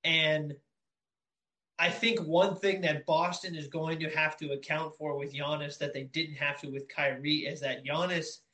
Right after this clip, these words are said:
is going to be much more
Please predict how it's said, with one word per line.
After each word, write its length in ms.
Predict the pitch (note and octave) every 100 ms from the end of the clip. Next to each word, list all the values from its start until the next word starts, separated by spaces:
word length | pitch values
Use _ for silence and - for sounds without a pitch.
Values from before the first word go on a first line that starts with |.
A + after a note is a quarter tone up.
| _ -
is 160 | C3+ B2+
going 280 | D3+ D3 C#3
to 180 | D3
be 400 | C3+ C#3+ C#3 C3 _ _ _ C#3
much 380 | D3 D#3 - D3+
more 480 | D3+ A2+ C3 B2+